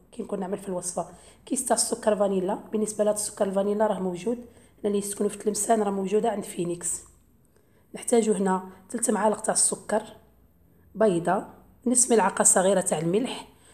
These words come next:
عشر معالق تاع الحليب الدافئ، ربع معالق تاع الماء كذلك دافئ، زوج معالق تاع الزيت، وملعقة كبيرة تاع الخمارة الفورية. طبعا ونحتاجو هنا للزبدة،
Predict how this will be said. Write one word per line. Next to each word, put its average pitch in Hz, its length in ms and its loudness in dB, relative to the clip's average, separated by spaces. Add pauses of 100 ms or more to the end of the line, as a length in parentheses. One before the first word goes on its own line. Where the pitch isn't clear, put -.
(120)
عشر 233 260 6
معالق 220 320 4
تاع 202 140 4
الحليب 202 360 0
الدافئ، 185 600 0 (640)
ربع 220 280 6
معالق 214 340 2
تاع 170 160 2
الماء 180 360 0
كذلك 190 360 0
دافئ، 185 480 2 (380)
زوج 226 220 2
معالق 214 280 2
تاع 165 160 2
الزيت، 170 460 0 (420)
وملعقة 226 360 2
كبيرة 247 280 2
تاع 202 180 0
الخمارة 196 600 2
الفورية. 170 560 2 (440)
طبعا 262 280 6
ونحتاجو 254 500 6
هنا 208 140 4
للزبدة، 220 640 2